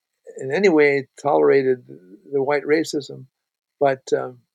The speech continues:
you know, it was a clear example of being willing to forgive, uh, even in the face of a, an awful, uh, kind of, um,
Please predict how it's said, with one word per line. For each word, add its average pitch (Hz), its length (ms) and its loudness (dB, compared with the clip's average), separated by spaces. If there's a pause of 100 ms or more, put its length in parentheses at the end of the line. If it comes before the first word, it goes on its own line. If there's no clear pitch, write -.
(500)
you 131 80 -6
know, 131 80 -10
it - 120 -10
was 131 160 -6
a 131 80 -6
clear 156 600 2
example 139 680 -6
of 135 200 -8
being 139 340 -8
willing 135 400 -6
to 135 220 -12
forgive, 131 520 -2 (580)
uh, 135 220 -10 (400)
even 135 440 -2
in 131 120 -8
the 123 100 -10
face 143 380 -4
of 135 160 -14
a, 135 220 -18 (400)
an 139 140 -16 (100)
awful, 147 540 -8 (520)
uh, - 220 -14 (460)
kind 147 360 -4
of, 123 260 -10
um, 123 280 -10